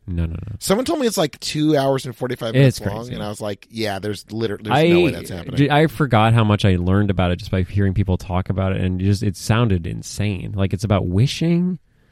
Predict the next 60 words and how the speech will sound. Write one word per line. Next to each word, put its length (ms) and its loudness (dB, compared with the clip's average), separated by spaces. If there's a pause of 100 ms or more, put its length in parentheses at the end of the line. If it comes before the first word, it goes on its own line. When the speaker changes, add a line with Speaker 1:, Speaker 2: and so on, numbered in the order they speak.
(260)
Speaker 1:
or 60 -16
Speaker 2:
There's 160 4
apparently 380 4
a 40 6
lot 160 2
of 100 4
Speaker 1:
something. 100 -6
<laughs> 60 0
Speaker 2:
wishing 280 -4
in 120 -4
it. 180 0
Speaker 1:
Yeah. 100 4 (120)
Speaker 2:
I 220 -2
don't 120 -2
know. 40 0
Who, 220 -2 (120)
Speaker 1:
Why 180 2
are 20 8
we 40 8
Speaker 2:
what 80 6
is 60 0
this 80 4
Speaker 1:
talking 200 4
about 240 4
Speaker 2:
for? 140 -8 (100)
Speaker 1:
this? 840 -2
Speaker 2:
Because, 340 0
uh, 120 6
we, 160 8
we 100 4
went 140 4
off 140 2
on 60 0
a 60 0
tangent 400 -2
where 140 2
I, 160 2 (120)
I 120 0
pointed 340 0
out 160 2
that 80 0
not 220 0
long 180 2
ago, 220 0
before 420 0
the 180 0
most 300 -4
recent, 480 -4
uh, 380 0 (240)
Speaker 1:
Oh, 100 6
yeah, 140 4
Speaker 2:
big 160 2
Speaker 1:
Joe. 100 4
Speaker 2:
reason 300 -2
for 340 -2
Israel 400 -2
to 360 -4 (100)
level, 800 -2
uh, 240 -2
Gaza. 580 -4